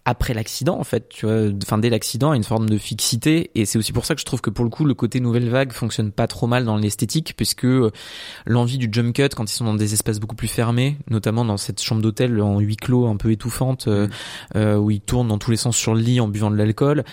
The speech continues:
Speaker 1: t'as un peu ce truc là où de toute façon, en fait, même quand ils essaient de se dépatouiller de,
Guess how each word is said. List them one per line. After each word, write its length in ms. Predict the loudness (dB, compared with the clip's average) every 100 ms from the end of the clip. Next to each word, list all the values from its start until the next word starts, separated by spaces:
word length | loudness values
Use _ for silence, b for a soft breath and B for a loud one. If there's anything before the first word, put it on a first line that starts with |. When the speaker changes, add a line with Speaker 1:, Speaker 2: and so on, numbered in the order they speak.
| B B B B
Speaker 1:
t'as 80 | -2
un 80 | 0
peu 140 | 0
ce 40 | 0
truc 220 | 0 2
là 140 | 4
où 40 | 2
de 80 | 0
toute 180 | -2
façon, 240 | -2 0 -2
en 80 | -2
fait, 300 | -2 -2 -2
même 180 | -2 0
quand 240 | -4 -2
ils 100 | 0
essaient 260 | 2 2 0
de 60 |
se 320 | 0 0 2 0
dépatouiller 800 | -4 -2 0 0 -2 0 2 4
de, 680 | 4 4 4 4 2 0